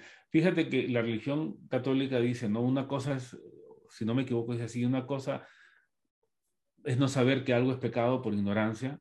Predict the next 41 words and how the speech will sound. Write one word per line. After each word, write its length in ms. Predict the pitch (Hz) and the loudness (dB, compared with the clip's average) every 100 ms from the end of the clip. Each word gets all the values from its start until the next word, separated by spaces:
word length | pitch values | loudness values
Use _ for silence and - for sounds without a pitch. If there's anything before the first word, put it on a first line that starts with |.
| - | -6
¿no? 220 | 113 123 - - _ | -6 -6 -12 -20 _
Pero 140 | - 110 | -4 -4
si 180 | - 110 | -2 2
tú 120 | 170 | 6
ya 160 | 185 | 6
sabes 400 | 185 190 185 175 | 6 6 8 6
que 80 | - | 4
algo 160 | 156 160 | 2 2
es 60 | |
pecado 360 | 160 127 143 135 | 0 0 2 2
y 60 | 120 | 2
lo 180 | 113 | 4
haces, 400 | 131 139 156 143 - | 4 2 -4 -10 -6
pues 300 | 131 120 - _ _ - | -6 -6 -12 _ _ 0
tienes 240 | 123 120 | 2 2
que 60 | 120 | 0
asumir 280 | 117 107 | 2 2
las 140 | 107 110 | 2 -2
consecuencias, 680 | 110 - 90 95 87 92 90 | -8 -10 -8 -8 -8 -10 -4
¿no? 200 | 120 110 | -2 -2
Eso 180 | 123 | -2
es 100 | 117 | -2
el 120 | 135 127 | -2 2
conocimiento 760 | 127 117 123 127 147 151 165 | 2 4 2 4 4 4 0
el 140 | 123 | 0
que 100 | - | -4
te 140 | 110 107 | -6 -6
genera 600 | 117 104 123 131 160 - _ _ | 0 2 4 4 2 -4 _ _
la, 200 | 107 104 | 0 2
la 260 | 104 110 104 | 2 0 2
obligación. 720 | 101 98 92 - 143 98 85 _ - - _ - | 2 2 -2 0 0 0 -4 _ -20 -20 _ -10
En 140 | 107 | -6
este 240 | 127 151 - | -4 -4 0
caso, 300 | 143 135 156 | 0 0 -6
si 240 | - 110 | -4 0
ya 100 | 117 | 2
entendiste 640 | 139 131 113 131 127 117 | 2 0 0 -2 -4 -6
que 80 | 113 | -2
eres, 400 | 113 117 - - | -2 -4 -8 -14
que 100 | - | -6
eres 380 | 113 117 - - | -4 -4 -8 -20